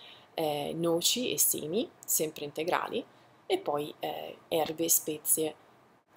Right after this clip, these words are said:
Il sonno, anche molto importante. Eh, se fate fatica a dormire a causa, eh, dei pensieri, potete utilizzare delle tecniche di meditazione per aiutarvi, oppure appunto fare sport per aiutarvi a dormire.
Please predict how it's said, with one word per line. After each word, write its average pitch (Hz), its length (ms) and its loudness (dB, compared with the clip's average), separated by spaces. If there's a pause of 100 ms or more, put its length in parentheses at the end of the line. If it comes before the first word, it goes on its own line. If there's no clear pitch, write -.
(160)
Il 180 120 -6
sonno, 185 720 6
anche 156 300 -8
molto 156 260 -2
importante. 156 720 -4 (360)
Eh, 170 260 2
se - 280 6
fate - 220 -4
fatica 190 360 -2
a - 20 2
dormire 175 440 0
a - 120 -8
causa, 165 420 -2 (300)
eh, 147 260 -8
dei 165 120 -2
pensieri, 214 520 4
potete 175 320 -2
utilizzare 170 460 0
delle 156 200 -4
tecniche 196 360 -6
di 165 80 -6
meditazione 220 680 2
per 180 140 -2
aiutarvi, 175 560 0
oppure 190 300 -2
appunto 180 320 -8
fare 202 200 -2
sport - 480 -2
per 170 120 -4
aiutarvi 156 440 -6
a - 20 -4
dormire. 151 600 -6